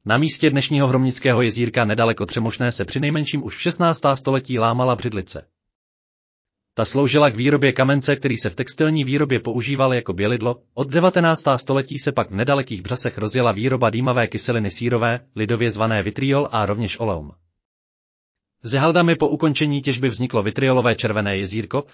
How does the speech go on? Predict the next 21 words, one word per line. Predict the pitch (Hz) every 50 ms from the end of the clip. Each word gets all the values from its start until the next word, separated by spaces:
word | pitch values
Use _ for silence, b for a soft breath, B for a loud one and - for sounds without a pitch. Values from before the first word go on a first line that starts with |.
| b b b b
přírodní | - - 208 208 214 214 202 190 175
památka, | - 165 165 165 165 156 - - 160 151 b b b b
která | _ 165 160 156 143
se | - 131
současně | 120 - 143 131 - 170 151 - 156 147
řadí | 127 143 135 135 143
mezi | 135 131 120 117 127
evropské | - 131 139 175 165 - - - 139 120
unikáty. | 127 131 135 - - 90 87 87 - - - _ _ _ _ _ _ _ _ _ _ _ _ _ _ _ _ _ _ _ _ _ _ _ _ _
Leje | 113 170 208 202
slabým | - - 185 180 180 175 151
roztokem | 139 151 - - 165 - 160 139
kyseliny | 120 135 131 - 147 139 135 127
sírové, | 117 - 123 120 117 113 117 120 123 127
a | 127 - 117
byť | 113 135 127
se | - 131
koncentrace | 120 - 127 120 - 143 131 143 143 - - 117
kyseliny | - 139 127 - 165 156 156 147 143 135
postupně | 135 143 131 - 165 - 156 147 120
zmenšuje, | 101 117 127 127 - - 131 120 123